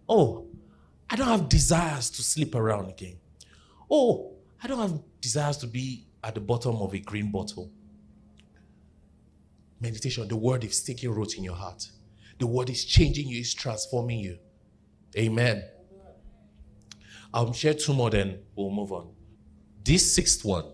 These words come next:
many of you may not like it, is solitude. Is what?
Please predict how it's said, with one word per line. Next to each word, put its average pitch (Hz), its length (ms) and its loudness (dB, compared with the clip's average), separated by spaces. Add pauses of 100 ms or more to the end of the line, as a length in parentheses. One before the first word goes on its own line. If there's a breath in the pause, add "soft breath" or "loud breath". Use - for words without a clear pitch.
(2000 soft breath)
many 120 200 4
of 107 100 4
you 104 140 6
may 87 100 0
not 87 140 -2
like 78 260 -2
it, - 220 -14 (1400)
is 92 200 2
solitude. 92 680 0 (2500)
Is 110 180 4
what? 135 340 8